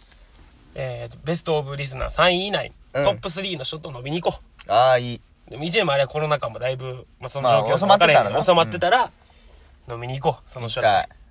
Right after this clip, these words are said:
Speaker 1: で、
Speaker 2: ベストオブリスナーと。
Speaker 1: そうそう。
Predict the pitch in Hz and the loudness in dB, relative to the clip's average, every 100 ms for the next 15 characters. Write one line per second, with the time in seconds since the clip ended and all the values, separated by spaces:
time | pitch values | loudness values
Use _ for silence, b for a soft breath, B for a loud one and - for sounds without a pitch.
0 | _ _ _ - _ _ _ - 120 - | _ _ _ -20 _ _ _ -10 -8 -2
1 | 113 104 98 - - _ - 104 101 90 | -2 -4 -8 -12 -20 _ -16 -12 -10 -8
2 | 80 76 - _ 127 - - - | -8 -12 -16 _ -20 -18 -20 -20